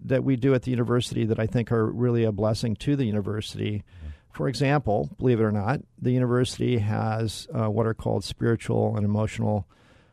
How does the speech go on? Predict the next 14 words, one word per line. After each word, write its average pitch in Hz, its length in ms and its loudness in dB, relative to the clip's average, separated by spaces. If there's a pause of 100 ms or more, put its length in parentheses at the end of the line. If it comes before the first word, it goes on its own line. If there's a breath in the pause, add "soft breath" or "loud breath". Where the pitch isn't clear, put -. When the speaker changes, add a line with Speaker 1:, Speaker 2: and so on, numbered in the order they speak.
(120 soft breath)
Speaker 1:
health 104 440 2 (200)
support 120 420 0
circles, - 640 -4
Speaker 2:
Mm-hmm. 110 340 -12
Speaker 1:
which 123 160 -2
are 123 140 4
online 123 840 2
gatherings 117 600 2
where 117 300 4 (460 soft breath)
peop-, 127 280 0
students 123 380 0
can 123 140 0
be 120 120 2
supported 123 680 0